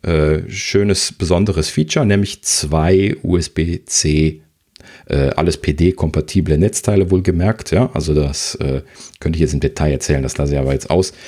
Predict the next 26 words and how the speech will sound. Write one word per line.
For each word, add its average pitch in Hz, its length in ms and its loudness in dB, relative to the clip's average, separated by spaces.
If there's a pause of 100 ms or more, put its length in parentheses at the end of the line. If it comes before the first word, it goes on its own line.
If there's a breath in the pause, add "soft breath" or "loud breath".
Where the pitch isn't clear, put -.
(260 loud breath)
Ähm, 76 320 2
also 87 300 0
wie 87 60 0
gesagt, 80 240 0
zwei 85 520 0
U-S-B-C 78 600 0
P-D-Anschlüsse 123 920 0 (420 loud breath)
und, 90 480 0
äh, 82 260 0
insgesamt 104 720 0
sechzig 82 560 -2
Watt, 127 500 -2
also 80 320 0
für 82 240 0
so 80 80 0
ein 69 100 0
Netzteil, 82 520 0
was - 320 -2
normalerweise 78 720 0
die 76 200 -2
Größe - 380 0
von 73 160 -4
so 69 80 -4
einem 65 460 -6 (380 loud breath)
sechzig 78 460 -2
Watt 71 220 -2